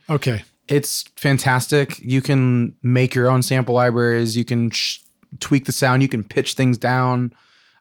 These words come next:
Speaker 2: Um,
Speaker 1: And so, like, each track, you might, you might pull up a track with that E X twenty-four. Am I
Speaker 2: Mm-hmm.
Speaker 1: saying that right?
Speaker 2: E X S twenty-four, yeah.
Speaker 1: Yeah, and then that, that sampler is only holding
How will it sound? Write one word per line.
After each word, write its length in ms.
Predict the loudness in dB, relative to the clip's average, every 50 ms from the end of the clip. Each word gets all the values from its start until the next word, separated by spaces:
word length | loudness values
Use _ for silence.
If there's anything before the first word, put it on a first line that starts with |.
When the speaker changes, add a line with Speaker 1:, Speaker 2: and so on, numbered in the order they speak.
| _ -6
Speaker 2:
Um, 540 | -4 -2 -2 0 -2 -2 -4 -4 -6 -10 -14 _ _ _ -8 -4
Speaker 1:
And 100 | -2 0
so, 100 | 2 4
like, 160 | 4 2 2
each 320 | 2 0 0 0 0 -4 -2
track, 400 | 0 2 2 2 2 0 0 0
you 80 | 0
might, 280 | 2 2 2 2 0 0
you 160 | 0 0 2
might 220 | 2 0 0 -2 -2
pull 160 | -2 0 0
up 120 | 0 0
a 60 | -2 -4
track 340 | -2 0 0 0 0 0
with 140 | -2 -2 -2
that 180 | -2 -2 0 0
E 80 | 0 0
X 200 | -2 -2 -6 -8 _ _
twenty-four. 680 | -10 -4 -2 0 0 0 -2 -4 -4 -4 -2 -2 0
Am 100 | 0 2
I 40 | 2
Speaker 2:
Mm-hmm. 80 | 2 2
Speaker 1:
saying 100 | 0 0
that 60 | 0
right? 80 | 2 2
Speaker 2:
E 20 |
X 140 | 2 2 2
S 380 | 2 0 0 0 -2 -6 -8 -6
twenty-four, 400 | -2 0 0 0 2 0 0 2
yeah. 160 | 2 2 4
Speaker 1:
Yeah, 160 | 4 4 4 2
and 180 | 0 0 2 2
then 200 | 4 4 4 2
that, 340 | 2 2 0 -2 -4 -4
that 240 | -2 0 2 2 0
sampler 480 | 0 -2 -2 -2 0 0 0 0 0 0
is 220 | 0 0 -2 -2 -2 -2
only 340 | 0 2 2 2 2 2 2
holding 540 | 2 2 2 2 2 2 2 0 0 -2